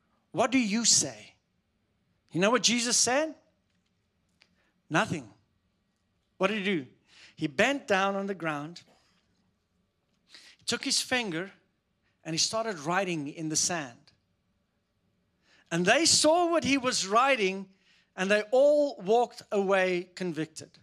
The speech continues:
The question has always been, what did Jesus write in the sand? The answer, we don't know. It doesn't say in the Bible. Maybe he wrote their names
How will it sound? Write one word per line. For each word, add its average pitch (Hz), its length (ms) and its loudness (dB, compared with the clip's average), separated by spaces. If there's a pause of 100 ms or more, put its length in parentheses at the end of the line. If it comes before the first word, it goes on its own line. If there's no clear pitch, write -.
(1080)
The 175 100 -4
question 254 480 0
has 208 140 -2
always 208 360 0
been, 208 260 -2
what 185 100 4
did 185 120 -2
Jesus 180 400 -4
write 165 180 -2
in 180 100 -4
the 160 80 -2
sand? 208 380 -4 (960)
The 165 100 -2
answer, 175 380 0
we 202 160 -4
don't 240 180 -6
know. 254 240 -4 (200)
It 165 100 -10
doesn't 190 320 -2
say 285 340 0
in 202 100 -6
the 156 80 -4
Bible. 131 440 -8 (880)
Maybe 311 560 4
he 262 160 2
wrote 247 400 0
their 233 180 0
names 202 840 0